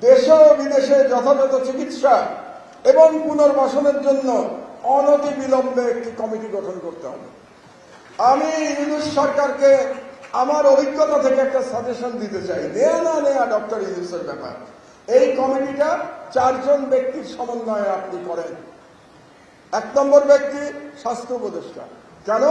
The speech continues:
কারণ যারা আহত, তারা সবাই কোনো না কোনো হসপিটালে তারা চিকিৎসাধীন আছে। কাজেই স্বাস্থ্য উপদেষ্টার পক্ষে তাদের তালিকা পাওয়া খুব সহজ এবং কার কি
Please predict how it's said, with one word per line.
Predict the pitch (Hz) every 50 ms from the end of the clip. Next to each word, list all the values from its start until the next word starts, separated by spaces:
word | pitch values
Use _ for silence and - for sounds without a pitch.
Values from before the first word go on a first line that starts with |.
| 339 - - - - - - - - - -
কারণ | 202 214 226 262 277 302 311 311 302 - - - - - - - -
যারা | - 185 208 269 285
আহত, | 294 277 254 247 226 285 - - 311 262 - - - - - - -
তারা | 220 226 269 269 269 -
সবাই | - - - 247 262 262 277 285 302 311 - -
কোনো | 262 285 302 320 330
না | 349 359 339
কোনো | 339 320 320 320
হসপিটালে | 302 - 269 269 262 - - - - - 240 226 233 220 226 - - - - - - -
তারা | 202 202 202 208 202 202 202
চিকিৎসাধীন | 240 254 254 226 - - 214 202 185 170 170 165
আছে। | 147 151 - - 247 - - - - - - - - -
কাজেই | 196 226 - - 302 311 302
স্বাস্থ্য | - - 220 247 254 254 262 - 349
উপদেষ্টার | 330 330 302 302 277 - - 262 240 214 -
পক্ষে | 196 196 196 - - 240 269 294 - - - - - - -
তাদের | - 208 - 247 247 247 247 247
তালিকা | 226 233 233 240 233 240 240
পাওয়া | 240 233 233 240 247 - - - - - - - - - - - - -
খুব | 214 220 220 214 - -
সহজ | 208 185 190 208 185 170 - - - - - - - - - -
এবং | 214 214 233 226 226 233 233
কার | 226 240 262 285 302 - -
কি | 302 330 294 - - - - - -